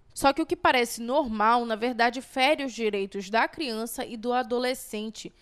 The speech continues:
garantidos no Decreto dois mil quinhentos e vinte e um de mil novecentos e noventa e oito,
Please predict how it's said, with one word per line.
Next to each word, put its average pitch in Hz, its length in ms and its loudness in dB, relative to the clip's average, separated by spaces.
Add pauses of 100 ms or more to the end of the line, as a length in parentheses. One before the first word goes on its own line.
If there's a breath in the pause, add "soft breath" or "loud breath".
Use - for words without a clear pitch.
(140 soft breath)
garantidos 208 560 -2
no 226 140 0
Decreto 220 500 2
dois 254 380 2
mil 320 240 0
quinhentos 240 600 -4
e 220 40 -4
vinte 247 380 -8
e 294 60 -2
um 240 180 -4 (300 soft breath)
de 247 120 -4
mil 285 300 -2
novecentos 247 760 -4
e 247 40 -4
noventa 233 440 -2
e 269 100 0
oito, 190 460 0